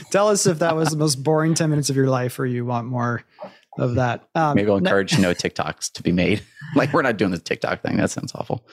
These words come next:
Speaker 1: Next up, uh, Showtime: The next generation. So Showtime is a, is a tool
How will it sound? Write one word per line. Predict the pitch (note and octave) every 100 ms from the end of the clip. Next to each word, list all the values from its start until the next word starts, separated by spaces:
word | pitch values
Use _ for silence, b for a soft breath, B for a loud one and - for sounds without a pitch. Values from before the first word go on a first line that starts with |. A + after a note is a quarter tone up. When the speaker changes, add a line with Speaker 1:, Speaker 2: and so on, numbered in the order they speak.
| B
Speaker 1:
Next | G#3+ A3 -
up, | F#3+ D#3+ - G3
uh, | D#3+ D#3 D3+
Showtime: | - G3+ A3 A3 A3+ A3 G3+
The | E3+
next | E3+ -
generation. | F3 D3+ D3 C#3+ A2 F#2+
So | - - D3+ D3 D3 - _
Showtime | - G#3+ A3 D3+ D3 F#3+ F3+ - _
is | E3 D#3
a, | D#3 D3+ D#3 - _
is | D3+ C3+
a | C#3 - _ _ -
tool | - F#3 F3+ F3+